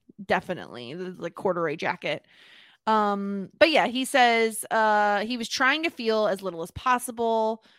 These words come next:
Um, and Oliver was like, "I understand, like, you didn't wanna throw yourself into a new project, um, because you're gonna get the downswing when you finish it." Um, and, uh,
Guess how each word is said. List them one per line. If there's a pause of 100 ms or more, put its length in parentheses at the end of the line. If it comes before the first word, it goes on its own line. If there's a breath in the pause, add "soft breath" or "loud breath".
(240 soft breath)
Um, (120)
and
Oliver
was
like,
"I
understand,
like,
you
didn't
wanna
throw
yourself
into
a
new
project,
um,
because
you're
gonna
get
the
downswing
when
you
finish
it." (540 soft breath)
Um, (140)
and,
uh,